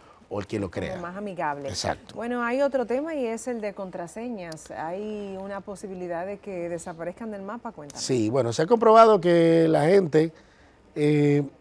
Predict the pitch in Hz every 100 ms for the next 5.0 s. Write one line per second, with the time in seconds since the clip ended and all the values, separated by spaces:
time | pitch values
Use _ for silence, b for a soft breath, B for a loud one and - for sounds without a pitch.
0 | _ _ - 147 175 - 208 190 165 151
1 | 143 147 131 127 - 110 - 180 147 156
2 | 151 151 151 147 151 151 156 127 147 170
3 | 196 B B B _ - 170 170 160 175
4 | - 170 143 160 170 185 165 - 151 147